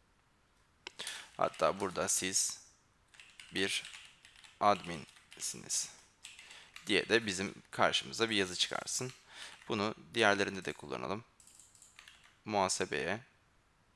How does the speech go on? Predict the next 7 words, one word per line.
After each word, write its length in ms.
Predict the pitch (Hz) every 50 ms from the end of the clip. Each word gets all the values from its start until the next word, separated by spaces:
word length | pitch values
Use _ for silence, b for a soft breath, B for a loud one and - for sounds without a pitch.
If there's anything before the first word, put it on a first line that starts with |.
| _ -
siz 360 | - - - - 92 85 85
bir 320 | 85 82 87 - - - - - - B B B B B B B B B B _ - - - - - - - _ _ _ _ _ _ _ - - - - - - -
muhasebecisiniz. 3500 | 107 95 92 90 92 104 92 85 85 - - - 90 90 87 - - 90 87 - - - - - - - 90 87 78 - - _ - - - - - - - - - - - - 92 85 82 - - - 90 90 92 85 - _ _ _ _ _ _ - - 78 - - - - - - B B B B B B B B B B B B B _ _ _ _ _ b b b b b b - - - - _ _ _ _ _ _ _ - -
Ve 260 | 104 95 95 95 - - - - - - - -
kullanıcı 480 | - - 113 101 92 80 78 69 65 69
için 300 | 65 - - 76 65 67
de 180 | 98 107 -